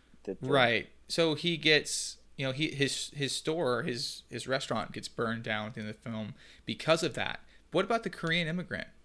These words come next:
Speaker 2: You know, that, that seemed to me to be one of the most inconsistent things. They identify with the Korean immigrant, even though there's a scene about how they come over and they're hardworking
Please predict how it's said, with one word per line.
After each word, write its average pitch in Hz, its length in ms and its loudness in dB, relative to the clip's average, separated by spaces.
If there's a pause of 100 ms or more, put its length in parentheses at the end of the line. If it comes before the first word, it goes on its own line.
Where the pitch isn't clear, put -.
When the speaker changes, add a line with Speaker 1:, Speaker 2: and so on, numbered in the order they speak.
(140)
Speaker 2:
You 139 160 -4
know, 143 200 0
that, 143 340 4 (680)
that 180 140 4
seemed 190 220 0
to 180 40 4
me 160 200 2
to 147 100 -2
be 135 180 4
one 131 160 2
of 131 60 2
the 127 60 0
most 123 220 0
inconsistent - 520 -6
things. 120 240 0
They 139 140 8
identify 147 640 2 (400)
with - 140 -4
the - 80 -10
Korean 214 300 2
immigrant, 120 520 0
even 147 240 2
though 135 160 4
there's 120 280 2
a 117 40 -8
scene 143 260 0
about 117 340 0
how 113 440 -2 (640)
they 120 680 6 (480)
come 143 200 0
over 127 400 2
and 120 140 -2
they're 131 160 0
hardworking 117 800 -2